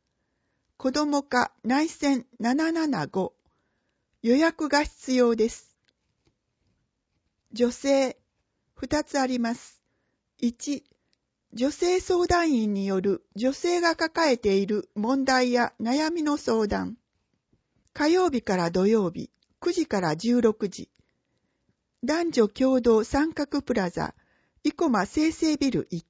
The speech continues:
階。男女共同三角プラザ、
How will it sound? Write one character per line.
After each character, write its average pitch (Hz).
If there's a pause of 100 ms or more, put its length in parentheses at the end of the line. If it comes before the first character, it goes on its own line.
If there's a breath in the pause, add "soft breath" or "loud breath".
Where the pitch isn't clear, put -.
(100)
階。 190 (1400)
男 320
女 226
共 262
同 233
三 302
角 285
プ -
ラ 175
ザ、 -